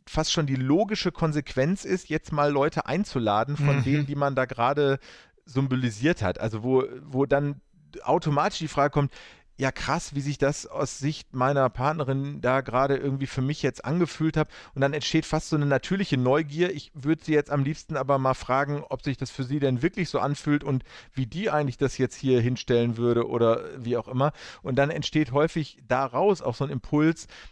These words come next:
Speaker 1: jetzt einen Schritt weiter zu gehen und das dann im Mehrpersonen-Setting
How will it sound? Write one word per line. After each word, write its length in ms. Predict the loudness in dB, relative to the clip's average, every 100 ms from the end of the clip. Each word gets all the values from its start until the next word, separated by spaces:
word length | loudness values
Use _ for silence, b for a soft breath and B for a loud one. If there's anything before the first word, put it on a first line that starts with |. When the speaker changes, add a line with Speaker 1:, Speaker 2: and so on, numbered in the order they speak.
| _ -4
Speaker 1:
jetzt 220 | -4 -2
einen 160 | -2
Schritt 240 | -2 -2 0
weiter 300 | 2 2 -2
zu 140 | -4
gehen 260 | -2 -2 0
und 100 | -2
das 160 | -2
dann 140 | 0 0
im 100 | 2
Mehrpersonen-Setting 960 | 2 2 0 2 -2 0 -2 0 -2